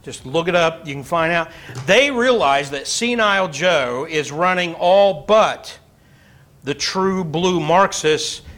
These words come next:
and assorted fruits and nuts away. He's down to, in some polls, his, uh, approval rating's in the thirty percent.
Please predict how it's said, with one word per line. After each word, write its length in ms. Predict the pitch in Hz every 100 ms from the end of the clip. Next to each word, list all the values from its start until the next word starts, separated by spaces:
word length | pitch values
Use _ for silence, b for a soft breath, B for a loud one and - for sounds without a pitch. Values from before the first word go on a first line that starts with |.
| B -
and 160 | 156 147
assorted 420 | - 180 147 135
fruits 320 | 185 180 -
and 140 | 143
nuts 320 | 165 160 - -
away. 520 | 139 139 156 123 92 - - - _ - _ _ b b b b b b _ _ _
He's 160 | 156 147
down 360 | 131 175 180 156
to, 320 | 165 143 B B -
in 140 | 156
some 340 | - 185 185 -
polls, 460 | - 196 196 156
his, 280 | 156 139 - B B B - -
uh, 200 | 143 135
approval 280 | 196 226 202
rating's 320 | 175 165 151
in 100 | 165
the 100 | 131
thirty 360 | - 226 240 165
percent. 840 | 175 156 233 262 - - -